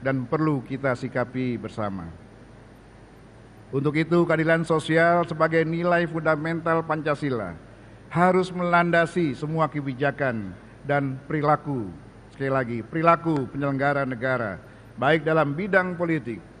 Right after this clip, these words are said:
ekonomi, hukum, maupun keamanan dan sosial budaya. Masih banyak pekerjaan rumah kita ke depan.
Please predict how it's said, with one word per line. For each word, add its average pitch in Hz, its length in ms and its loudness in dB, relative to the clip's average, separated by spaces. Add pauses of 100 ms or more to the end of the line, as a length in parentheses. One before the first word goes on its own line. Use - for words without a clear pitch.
(120)
ekonomi, 160 720 2 (320)
hukum, 165 480 0 (160)
maupun 156 400 0
keamanan 139 720 0 (240)
dan 123 320 0
sosial 120 640 -2 (240)
budaya. 104 400 -8 (1120)
Masih 190 400 4
banyak 196 400 4
pekerjaan 185 480 2
rumah 185 400 2
kita 190 320 2
ke 180 80 0
depan. 147 480 0